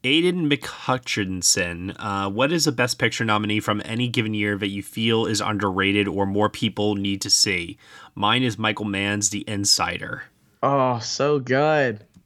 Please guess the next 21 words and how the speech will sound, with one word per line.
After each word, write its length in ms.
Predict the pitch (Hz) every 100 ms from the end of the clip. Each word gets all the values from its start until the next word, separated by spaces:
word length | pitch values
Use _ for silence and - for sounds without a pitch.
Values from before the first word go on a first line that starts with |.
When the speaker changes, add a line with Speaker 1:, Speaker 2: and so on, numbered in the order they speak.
| -
Speaker 1:
I 320 | - 165 156 -
adore 320 | 127 117 113
The 100 | 98
Insider. 460 | 95 - 95 92 92
That's 200 | 117 120
a 60 |
phenomenal 480 | 110 110 98 98 92 -
Speaker 2:
That 140 | 120
is 60 | 139
Speaker 1:
film. 40 |
Speaker 2:
a 40 | 127
perfect 360 | 143 123 113
Speaker 1:
That 100 | 127
might 140 | 131 139
be 100 | 135
my 160 | 123
favorite 280 | 117 117 110
Michael 240 | 104 104 101
Mann, 200 | 98 92
actually. 520 | 92 - 120 117 117 _ _ _ _ -
Speaker 2:
I 460 | 143 143 143 143